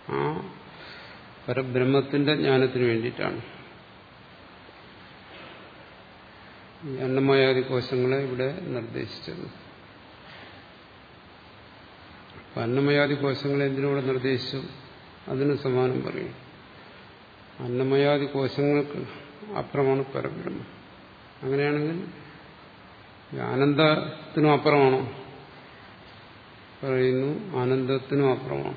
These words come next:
എന്തുകൊണ്ട്? കാരണം ആനന്ദം ആനന്ദമയ കോശമാണ്. ഈ ബ്രഹ്മം ആനന്ദം എന്ന് പറയുന്നത്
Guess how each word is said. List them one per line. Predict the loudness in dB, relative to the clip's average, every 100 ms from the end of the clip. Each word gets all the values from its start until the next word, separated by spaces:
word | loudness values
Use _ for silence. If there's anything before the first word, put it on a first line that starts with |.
| -10 -14 -4
എന്തുകൊണ്ട്? | 0 2 0 -2 -8 -12 -6
കാരണം | -2 0 0
ആനന്ദം | 2 2 0 -2 -4 -8 -12 -20 -20 -20 -20 -20 -20 -20 -20 -8
ആനന്ദമയ | -2 0 0 2 0
കോശമാണ്. | 0 -2 -2 -2 -6 -6 -10 -16 -20 -20 -20 -20 -20 -20 -20 -20 -20 -20 -20 -20 -20 -20 -20 -20 -20 -20 -20 -20 -20 -20 -20 -20 -20 -20 -20 -20 -20 -20 -20 -20 -20 -20 -20 -20 -20 -20 -20 -20 -20 -20 -20 -10 -4
ഈ | 0 2
ബ്രഹ്മം | 2 2 4 2 2
ആനന്ദം | 2 2 2 2
എന്ന് | 2
പറയുന്നത് | 2 2 2 0 -4